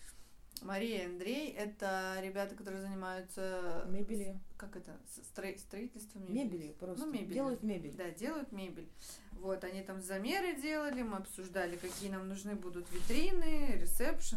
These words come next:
Speaker 1: и так далее. И это тоже так всё волнительно, конечно, выбирать, такая ответственность.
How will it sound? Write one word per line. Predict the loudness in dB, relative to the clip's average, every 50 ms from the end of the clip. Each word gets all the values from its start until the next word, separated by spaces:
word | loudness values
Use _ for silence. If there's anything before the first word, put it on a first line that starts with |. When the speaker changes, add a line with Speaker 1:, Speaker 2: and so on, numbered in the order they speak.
| 2 2
Speaker 1:
и | 2
так | 0 0 0 2
далее. | 2 2 2 2 0 0 -2 -2 -4 -4 -6 -6 -6 -8 -8 -4
И | 0
это | 0 0 0 -2
тоже | -2 -2 -2 -2 -4
так | -8 -8 -8
всё | -6 -6 -4
волнительно, | -4 -4 -4 -4 -4 -6 -6 -8 -6 -6 -6
конечно, | -6 -6 -6 -6 -4 -4 -4 -4 -4 -4
выбирать, | -4 -6 -6 -6 -6 -6 -2 2 4 4 4 4 4 0 -4 -8 -8 -10 -12 -14 -14 -16 -14 -12
такая | -12 -6 -4 -2 -2 -4
ответственность. | -6 -6 -4 -4 -2 -2 -4 -6 -6 -4 -4 -4 -2 -2 -4 -6 -6 -8 -8 -10